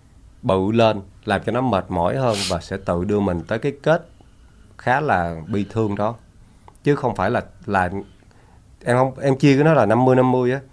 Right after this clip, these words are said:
tức là cộng ở ngoài á, à, là tác động vô năm mươi, còn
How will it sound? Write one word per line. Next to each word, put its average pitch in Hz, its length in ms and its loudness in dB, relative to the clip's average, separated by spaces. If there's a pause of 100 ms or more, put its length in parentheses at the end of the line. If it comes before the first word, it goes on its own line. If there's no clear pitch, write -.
(180)
tức 156 100 -4
là 117 120 2
cộng 98 420 -2
ở 107 100 -4
ngoài 101 380 0
á, 113 80 -4 (420)
à, 98 140 -2
là 92 160 0
tác 170 200 0
động 101 260 2
vô 113 80 2
năm 113 180 0
mươi, 107 120 0
còn 92 200 -6